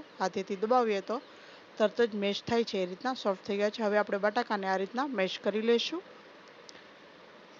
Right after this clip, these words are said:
હવે આપણે ગેસ ઉપર એક કઢાઈ મૂકી દીધેલ છે. એમાં આપણે ત્રણથી ચાર ચમચી જેટલું તેલ એડ કરીશું.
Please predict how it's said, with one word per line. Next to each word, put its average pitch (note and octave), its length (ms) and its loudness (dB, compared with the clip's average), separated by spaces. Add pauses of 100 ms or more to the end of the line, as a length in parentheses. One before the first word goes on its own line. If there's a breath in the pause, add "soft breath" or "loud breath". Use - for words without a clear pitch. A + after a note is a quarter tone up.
હવે G3+ 200 2
આપણે G3 220 0
ગેસ F#3+ 280 -2
ઉપર G#3+ 320 0
એક A3 180 2 (240)
કઢાઈ F3+ 340 2
મૂકી F#3+ 260 -6
દીધેલ A3+ 280 2
છે. G3+ 160 -4 (120)
એમાં F#3+ 180 -2
આપણે F#3 200 -2
ત્રણથી G3+ 480 -4
ચાર A3+ 160 4
ચમચી G#3+ 380 -6
જેટલું G#3 260 -4 (120)
તેલ F#3 220 2
એડ F#3 220 0
કરીશું. A3+ 400 -4